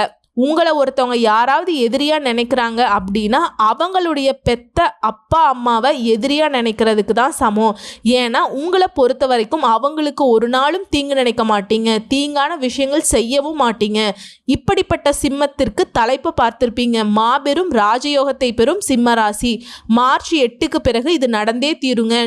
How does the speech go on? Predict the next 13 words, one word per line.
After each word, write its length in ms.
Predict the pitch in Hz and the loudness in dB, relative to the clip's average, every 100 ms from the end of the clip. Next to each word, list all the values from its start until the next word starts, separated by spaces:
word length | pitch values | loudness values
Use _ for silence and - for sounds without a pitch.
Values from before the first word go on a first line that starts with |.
| 226 | 0
நூறு 320 | 269 339 381 359 | 0 2 2 2
சதவீதம் 520 | 269 240 262 302 294 | 0 0 -2 -2 -2
உண்மையான 580 | 254 285 277 247 254 302 247 | -4 -2 0 0 -2 -2 -2
கணிப்புங்க. 440 | 226 - 214 220 214 - _ _ _ _ _ | -2 -2 -2 -2 -4 -10 _ _ _ _ _
சிம்ம 380 | - 294 302 359 | -4 -2 0 0
ராசியை 400 | 349 302 294 269 | 0 0 -2 -4
பொறுத்த 300 | 262 240 254 | 0 0 0
வரைக்கும் 340 | 262 233 320 359 | 0 0 -2 -4
கடந்த 360 | - 226 240 277 | -2 -2 -2 -2
காலம் 300 | 285 262 302 320 | 0 0 0 -2
எப்படி 360 | 226 220 - 330 | -4 -2 -2 0
வேணாலும் 380 | 294 233 254 311 | 0 0 -2 -2
இருந்திருக்கலாம். 560 | 240 226 220 226 226 | 0 0 0 0 -2